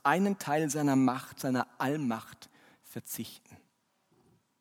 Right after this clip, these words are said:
Also, wenn irgendetwas existieren soll, wenn Gott alle Macht hat, die es gibt, und irgendetwas anderes soll auch Macht zum Dasein haben, dann muss Gott auf einen Teil seiner Macht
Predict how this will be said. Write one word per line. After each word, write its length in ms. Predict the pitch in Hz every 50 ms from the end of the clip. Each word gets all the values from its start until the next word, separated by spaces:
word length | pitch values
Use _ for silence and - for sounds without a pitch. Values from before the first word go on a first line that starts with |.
| _ _ _ _ _ _ _ _ _ _ _ _ _ _ _ _ _ _ _ _ - _ _ _ _ _ _ _ _ _ _ _ _ _ _ _ _ _ _ _ _ _ _ _
Also, 300 | - 156 - 180 170 - - - - - - _ _ _ _ _ _ _ -
wenn 180 | - 180 196 214
irgendetwas 580 | 240 233 269 240 254 247 233 226 247 208 -
existieren 580 | - 233 - - 202 - - - 180 170 175 160
soll, 360 | - 175 143 117 113 107 107 - - _ _ _ _ _ -
wenn 120 | - 165 156
Gott 200 | - 214 208 - - -
alle 280 | 190 226 262 285 277
Macht 380 | 247 226 226 214 - - - -
hat, 160 | 214 - 208
die 40 | 202
es 120 | - -
gibt, 260 | - 156 143 135 -
und 100 | 226 180
irgendetwas 400 | 175 214 202 214 214 196 185 -
anderes 300 | - 190 190 190 185 -
soll 140 | - 185 170
auch 180 | 185 185 - -
Macht 480 | 165 175 185 180 - - - - -
zum 260 | - - 175 151 127 - - -
Dasein 560 | - 156 147 185 196 180 - 196 185 180 156 151
haben, 340 | 185 160 131 - 127 123 -
dann 260 | 151 139 139 143 - - - - - - _ _ _ _ _ _ _ _ _ _ _ _ _ _ _ _ -
muss 240 | - 160 151 - -
Gott 220 | 175 180 208 - -
auf 160 | - 170 - 156
einen 120 | 139 -
Teil 380 | - - - 214 196 165 135 -
seiner 280 | - - 151 147 143 131
Macht 460 | 127 123 135 143 - - - - -